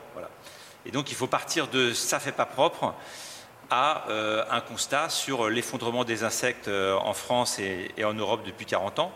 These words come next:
euh, et sur ce qu'on appelle le beau, ce qu'on appelle le respect, notamment le respect des morts dans un cimetière. Et donc là, il y a toute une pédagogie, effectivement, euh, qui, qui, qui est assez lente à,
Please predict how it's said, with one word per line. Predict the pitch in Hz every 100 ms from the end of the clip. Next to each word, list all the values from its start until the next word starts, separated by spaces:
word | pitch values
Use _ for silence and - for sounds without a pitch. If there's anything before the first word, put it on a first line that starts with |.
| - - - - - - - -
euh, | 131 107 104 -
et | 131 151
sur | 135 - 147 139 123
ce | -
qu'on | - 143
appelle | 127 135
le | 120 113
beau, | 107 135 160 180
ce | 151
qu'on | -
appelle | 123 113 127
le | 113
respect, | 98 107 - 156 175
notamment | 127 107 107
le | 104
respect | 104 - 104
des | 104
morts | 110 107
dans | 98
un |
cimetière. | 95 104 92 135 175 - - - - - - - -
Et | 110
donc | 135 147
là, |
il | 160
y | 131
a |
toute | - 160 -
une | 139
pédagogie, | 135 120 113 117 143
effectivement, | 151 120 107 110 143 156
euh, | 113 98 95 90 - - - -
qui, | - 127
qui, | - 123 117
qui | 113 113
est |
assez | 117 - 123
lente | 127 139 127
à, | 104 95